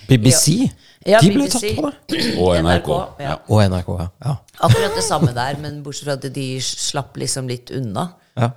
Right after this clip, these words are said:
Speaker 2: Eh, i forbindelse med den B B C-saken, så kommer jo det også opp med N R K. Og det er jo ikke første gangen. Det er jo, jeg husker det var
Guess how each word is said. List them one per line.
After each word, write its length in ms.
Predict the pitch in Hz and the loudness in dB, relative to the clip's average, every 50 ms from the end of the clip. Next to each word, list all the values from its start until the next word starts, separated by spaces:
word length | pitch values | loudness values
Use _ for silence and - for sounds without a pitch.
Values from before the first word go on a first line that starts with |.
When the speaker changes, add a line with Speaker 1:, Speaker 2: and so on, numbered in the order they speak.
| _ _ - | _ _ -8
Speaker 2:
Eh, 160 | 156 147 143 | -6 -6 -6
i 40 | 147 | -6
forbindelse 460 | - 160 147 147 131 131 131 - 156 | -8 -8 -8 -8 -6 -6 -6 -6 -6
med 120 | 147 139 | -6 -6
den 140 | 139 139 139 | -6 -6 -6
B 100 | 131 135 | -8 -8
B 100 | 123 139 | -8 -8
C-saken, 480 | 139 - - 123 - 147 - - - 156 | -8 -8 -6 -6 -6 -6 -6 -6 -8 -10
så 140 | - 165 151 | -10 -10 -8
kommer 280 | - - 156 143 139 139 | -8 -8 -6 -6 -6 -6
jo 60 | 143 | -6
det 120 | 143 135 | -4 -6
også 220 | 135 127 - - 135 | -6 -6 -6 -8 -8
opp 160 | 131 - - | -10 -10 -10
med 180 | 143 131 127 131 | -8 -8 -6 -6
N 60 | 131 | -6
R 100 | 127 131 | -8 -8
K. 140 | - 156 170 | -8 -8 -8
Og 600 | 175 - - - - - - - - - - 160 | -8 -10 -16 -20 -20 -20 -20 -20 -20 -18 -4 2
det 40 | 180 | 2
er 100 | 151 - | 2 2
jo 60 | - - 190 | 2 -4 -10
ikke 60 | 185 233 | -10 -10
første 220 | - - - 147 | -10 -10 -8 -6
gangen. 400 | 135 110 104 135 190 214 196 170 - _ _ _ _ _ _ _ _ _ _ _ _ - | -6 -4 -4 -4 -4 -6 -6 -8 -12 _ _ _ _ _ _ _ _ _ _ _ _ -6
Det 80 | 180 180 | -2 0
er 180 | 170 165 151 160 | 2 2 2 2
jo, 220 | 170 175 175 175 | 2 2 2 0
jeg 140 | 175 170 180 | 0 -2 -2
husker 240 | 185 - - - 170 | -4 -6 -6 -6 -6
det 80 | 180 190 | -4 -2
var 100 | 185 | -2